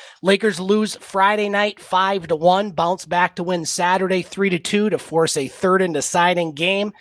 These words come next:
The Lakers jumped out last night to a three to one lead midway through the second period before giving up four straight goals in that period and fall five to four as their season ends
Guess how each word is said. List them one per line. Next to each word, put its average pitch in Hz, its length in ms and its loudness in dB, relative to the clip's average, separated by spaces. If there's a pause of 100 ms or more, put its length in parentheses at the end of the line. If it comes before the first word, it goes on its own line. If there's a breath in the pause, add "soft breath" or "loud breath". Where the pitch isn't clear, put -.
(380 soft breath)
The 110 80 -12
Lakers 196 340 0
jumped 220 260 2
out 226 220 2
last 220 320 -2
night 226 220 0
to 208 160 -2
a 185 80 0
three 208 320 -6
to 220 40 -2
one 208 220 2
lead 208 380 -2
midway 185 320 2
through 190 180 -4
the 165 80 -4
second 190 520 -2
period 202 380 2
before 160 340 -4
giving 156 280 -2
up 147 140 0
four 180 260 2
straight 175 400 -2
goals 175 340 2
in 180 60 -2
that 180 240 2
period 185 460 0 (360 loud breath)
and 113 160 -8
fall 143 300 2
five 165 440 0
to 165 60 -8
four 156 320 0
as 104 200 -12
their 123 160 -4
season 143 480 -4
ends 156 420 -2